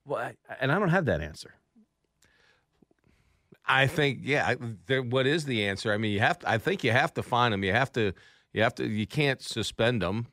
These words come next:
Speaker 2: I mean, because they're not playing now, so we're gonna suspend somebody that's already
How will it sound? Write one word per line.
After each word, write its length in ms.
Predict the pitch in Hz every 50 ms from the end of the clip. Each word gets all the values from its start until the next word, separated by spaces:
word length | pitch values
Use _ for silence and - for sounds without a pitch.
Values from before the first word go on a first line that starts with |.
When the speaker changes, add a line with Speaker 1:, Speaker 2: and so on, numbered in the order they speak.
| _ -
Speaker 2:
I 80 | 101
mean, 480 | 104 110 110 107 104 104 104 98 95 104 _ _ _ _ 104
because 480 | 113 113 - - 123 120 120 110 101
they're 220 | 101 113 110 110 110
not 280 | 113 117 117 120 - -
playing 440 | - - 120 120 120 117 117 110 107
now, 320 | 123 131 127 107 104 110
so 140 | - - 113
we're 120 | 113 110
gonna 100 | 107 101
suspend 460 | - - 101 92 - - 110 104 107
somebody 320 | 98 - 113 107 110 107 101
that's 160 | 90 - -
already 420 | 110 107 107 104 104 98 98 -